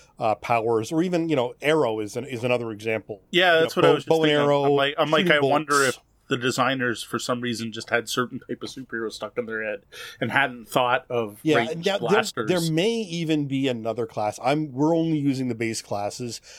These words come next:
Speaker 1: We haven't used any of the expansion classes. There may be another class in one of the other books,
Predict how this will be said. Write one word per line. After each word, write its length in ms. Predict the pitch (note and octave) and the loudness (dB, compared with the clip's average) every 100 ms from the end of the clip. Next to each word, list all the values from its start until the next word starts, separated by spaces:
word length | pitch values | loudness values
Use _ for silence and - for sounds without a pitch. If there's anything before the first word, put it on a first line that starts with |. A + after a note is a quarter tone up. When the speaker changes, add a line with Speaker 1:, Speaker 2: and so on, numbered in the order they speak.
| - - | -16 -10
Speaker 1:
We 100 | A2 | -6
haven't 400 | C3 B2 B2 A2+ | 0 0 0 -8
used 200 | A2 B2 | -8 -6
any 160 | A2+ | -6
of 40 | G2+ | -6
the 100 | G#2 | -8
expansion 480 | - - G#2 F#2 G#2+ | -8 -6 -6 -8 -6
classes. 540 | A2 G2+ - G#2 F#2+ - - _ _ | -4 -4 -4 -8 -10 -18 -20 _ _
There 240 | A#2+ C3 D3 | -4 0 0
may 360 | A#2+ B2 C#3+ | 2 2 2
be 160 | C#3+ C#3+ | 2 0
another 260 | C3+ C#3 C3 | 0 0 0
class 380 | C#3 C3 B2+ | 0 0 0
in 80 | C#3 | -4
one 140 | B2+ B2 | -4 -2
of 40 | |
the 80 | B2 | -2
other 120 | A#2+ | -2
books, 420 | B2 A#2+ - - | -2 -2 -4 -10